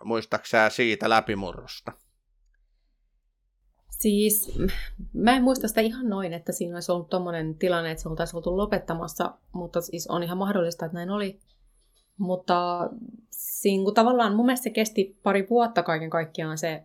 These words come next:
Speaker 2: koko setti, että niin kun ensimmäiset oletetut uhrit ja, ja sitten kun saatiin lopulta se tekijä kiinni. Ja mun mielestä se meni niin, että, että tota,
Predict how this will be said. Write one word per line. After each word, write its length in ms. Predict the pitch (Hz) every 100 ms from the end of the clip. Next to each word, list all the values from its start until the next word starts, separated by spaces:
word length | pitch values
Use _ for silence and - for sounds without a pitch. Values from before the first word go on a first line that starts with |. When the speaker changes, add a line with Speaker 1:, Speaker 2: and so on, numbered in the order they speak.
| -
Speaker 2:
koko 220 | 170 170
setti, 400 | 170 165 - 151
että 360 | 160 - 160 151 - - 180
niin 200 | 180 -
kun 320 | 175 170 196 _ _ _ _ -
ensimmäiset 600 | 185 175 175 175 175 185
oletetut 500 | 175 165 170 180 175
uhrit 380 | 175 175 170 -
ja, 100 | 160 - _ _
ja 60 | -
sitten 260 | 165 160
kun 140 | - 170
saatiin 340 | 170 160 165
lopulta 300 | 170 170 170
se 60 | 170
tekijä 360 | 185 180 165
kiinni. 520 | 160 196 180 170 165 - _ _ _ _ _ _
Ja 540 | 170 175 175 170 165 - _ _ _ -
mun 180 | 180 233
mielestä 380 | 302 269 233 -
se 80 | 220
meni 260 | 220 220
niin, 300 | 214 247 254
että, 380 | 180 - 170 165 _ _ _ _ -
että 260 | 170 - 175
tota, 440 | 165 175 170